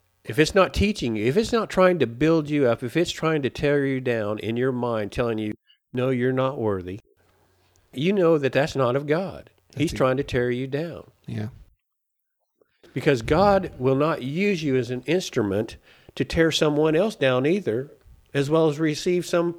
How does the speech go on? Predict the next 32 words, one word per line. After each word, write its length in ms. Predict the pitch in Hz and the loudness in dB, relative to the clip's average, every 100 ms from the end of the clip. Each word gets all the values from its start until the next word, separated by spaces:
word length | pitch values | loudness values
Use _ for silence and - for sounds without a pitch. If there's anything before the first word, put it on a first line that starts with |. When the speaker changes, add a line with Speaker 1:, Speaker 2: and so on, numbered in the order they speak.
| - | -10
Speaker 1:
something 380 | - 175 170 165 | -2 -2 0 -2
from 160 | 165 | -2
someone 400 | 160 180 180 175 | 0 2 4 4
else 220 | 180 214 - | 4 2 0
that 100 | 123 | -2
will 120 | 123 | 0
tear 220 | - 104 | 0 0
you 160 | 95 92 | -2 -6
down. 360 | 90 87 85 - _ _ _ _ _ - | -10 -12 -14 -20 _ _ _ _ _ -6
It 120 | 143 | -2
works 280 | 151 220 - | 0 -2 -2
both 300 | 147 147 135 | 0 2 0
ways. 580 | 143 185 107 - - - _ _ _ _ _ _ _ _ - | -2 -2 -6 -14 -20 -20 _ _ _ _ _ _ _ _ -8
Speaker 2:
Exactly. 560 | 127 131 131 - 104 - | 0 2 2 0 -10 -8
Speaker 1:
The 80 | - | -6
thing 360 | 123 180 180 151 | -2 2 2 2
is, 400 | 170 190 139 - | 2 4 2 0
a 60 | 131 | -4
lot 200 | 151 175 | -2 -2
of 80 | |
times 300 | - 143 131 131 _ _ _ _ | -2 0 -2 -6 _ _ _ _
we're 200 | 151 170 | 4 4
so 300 | 165 - 175 | 4 4 4
programmed 840 | 170 - 175 175 151 113 110 107 107 - | 4 0 4 4 4 2 0 0 -4 -6
with 180 | 135 120 | -2 0
our 140 | 113 | 2
old 260 | 131 151 143 | 4 4 4
way 180 | 147 131 | 4 4
of 100 | 110 | 2
thinking 600 | - 156 151 - 101 95 _ _ _ _ _ _ | -2 -2 0 -2 -8 -10 _ _ _ _ _ _
that 140 | 117 | -2
it's 160 | 117 | -2